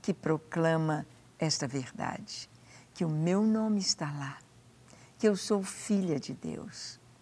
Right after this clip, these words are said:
E eu posso chamar Deus de Pai e sentir e viver nesse relacionamento. Abba, papai, paizinho.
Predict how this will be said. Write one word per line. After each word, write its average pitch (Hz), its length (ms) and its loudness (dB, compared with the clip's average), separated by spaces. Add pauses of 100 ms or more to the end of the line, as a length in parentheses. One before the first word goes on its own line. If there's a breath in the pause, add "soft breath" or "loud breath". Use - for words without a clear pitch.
(680 loud breath)
E 156 600 4 (260)
eu 196 100 4
posso 160 360 2
chamar 151 460 0
Deus 147 400 -2
de 170 160 -6 (200)
Pai 220 400 -6 (840 loud breath)
e 208 100 6
sentir 220 720 2
e 220 80 6
viver 196 380 4
nesse 208 320 2
relacionamento. 190 1120 2 (520 loud breath)
Abba, 156 600 -4 (460)
papai, 175 640 -2 (640)
paizinho. 180 840 2